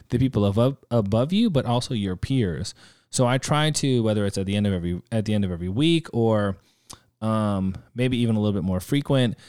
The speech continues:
to send out updates on all the major initiatives to all the people that need to know about it, even if those updates aren't, aren't substantive,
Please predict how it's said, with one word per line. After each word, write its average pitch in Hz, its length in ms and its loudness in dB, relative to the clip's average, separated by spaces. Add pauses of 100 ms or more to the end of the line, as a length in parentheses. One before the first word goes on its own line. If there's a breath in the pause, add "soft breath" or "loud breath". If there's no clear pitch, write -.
(100)
to 120 140 0
send 156 260 0
out 160 180 0
updates 120 680 0
on 117 140 0
all 143 120 2
the 165 80 0
major 123 320 2
initiatives 107 640 0
to 107 420 0
all 113 160 0
the 127 80 0
people 127 220 0
that 104 100 -2
need 107 160 0
to 107 80 -2
know 139 160 2
about 92 260 -2
it, 98 220 -2 (420 soft breath)
even 208 240 2
if 208 100 2
those 135 200 2
updates 123 360 0
aren't, 107 300 2 (400 loud breath)
aren't 110 400 0 (200 loud breath)
substantive, 175 1000 -2